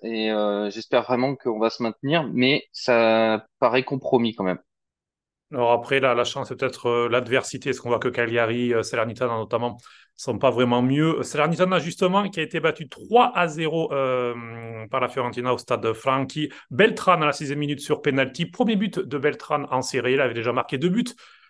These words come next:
Speaker 2: le, euh, jeune numéro neuf de la Fiorentina en Conference League. Mais voilà, il était, euh, sans but encore en Serie A. Il s'est donc débloqué, euh, sur, euh, penalty aussi parce que Nico Gonzalez, l'habituel tireur, euh, était,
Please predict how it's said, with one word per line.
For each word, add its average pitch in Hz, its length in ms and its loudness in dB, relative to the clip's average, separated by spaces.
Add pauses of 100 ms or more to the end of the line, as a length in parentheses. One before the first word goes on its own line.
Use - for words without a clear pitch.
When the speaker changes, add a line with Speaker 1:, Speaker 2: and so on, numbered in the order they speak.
(160)
Speaker 2:
le, 139 360 -4
euh, 131 60 0
jeune 131 360 0
numéro 131 340 -2
neuf 135 120 -4
de 123 80 -4
la 123 100 0
Fiorentina 127 560 -2
en 120 200 0
Conference 139 500 -2
League. 156 260 -6
Mais 113 320 -2
voilà, 113 220 2
il 110 100 -2
était, 113 300 0
euh, 110 160 4 (320)
sans 220 200 4
but 208 220 2
encore 170 260 4
en 156 60 -2
Serie 156 260 0
A. 156 60 4
Il 147 80 -2
s'est 151 100 -10
donc 131 200 -2
débloqué, 190 580 2
euh, 139 100 -2
sur, 135 440 -2
euh, 131 80 -2
penalty 139 440 -2
aussi 143 280 -8
parce - 180 -2
que - 80 -6
Nico 127 240 -4
Gonzalez, 131 320 4 (120)
l'habituel 123 600 0
tireur, 156 480 4
euh, 120 220 0
était, 123 340 -6